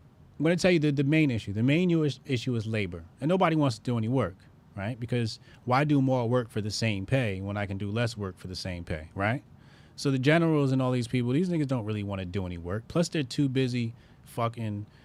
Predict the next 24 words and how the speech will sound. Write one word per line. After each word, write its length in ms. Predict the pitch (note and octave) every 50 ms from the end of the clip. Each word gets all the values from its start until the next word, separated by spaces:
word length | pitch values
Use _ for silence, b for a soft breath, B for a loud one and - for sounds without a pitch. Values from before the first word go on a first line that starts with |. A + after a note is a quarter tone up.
| b b b -
at 180 | A2+ A#2+ A#2
their, 300 | - A#2 A2 G#2+ G#2+ G#2+
uh, 280 | A2 G#2 G2 G2 G2 G2+ - -
at 160 | - A2 -
the, 220 | - G#2+ G2 G2+ -
at 180 | A2 A2 G#2
these 180 | - G#2+ G2+ F#2+
Diddy 360 | F#2+ G#2+ B2 A#2 G#2+ G2+ -
F 240 | G#2+ G#2 G2+ - -
Os. 460 | C#3+ C3 G2+ E2+ D#2 D#2 - - - - - - -
You 140 | C3 C#3
know 80 | C#3 C#3
what 40 | C#3
I'm 60 | C3
saying? 320 | - - D3+ D#3 D#3+ A#2+ -
<laughs> 60 | - - A#3 - F#3 C#3+ - - - - - C#3+ - - - - - - - B A3+ B3+ B B B B
So 580 | - - - - - - G#3+ F3 D#3+ D3+ C#3+ - B B B B B -
they're 260 | - - - - G#3+
not 260 | G#3 G#3+ - - G#3 -
trying 260 | - - F3+ E3+ D#3+
to 60 | D3
disrupt 540 | C3+ C3+ D#3 D3 - - C#3 D#3+ D#3+ - -
their 180 | C#3 C3+ C3
lifestyle 720 | B2+ B2 C#3+ D#3+ E3 D3 - - - A#2 A#2 A#2 A2+ A2+